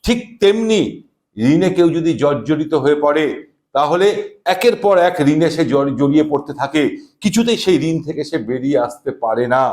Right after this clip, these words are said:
তখন তার অবস্থা খুব খারাপ হয়ে যায়। তাই সেই সব জাতকদের জন্যে আজকে আমি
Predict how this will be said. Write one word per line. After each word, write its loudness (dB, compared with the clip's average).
তখন -2
তার 2
অবস্থা -2
খুব -8
খারাপ -2
হয়ে -2
যায়। 0
তাই 2
সেই -2
সব -4
জাতকদের 0
জন্যে 0
আজকে 0
আমি 0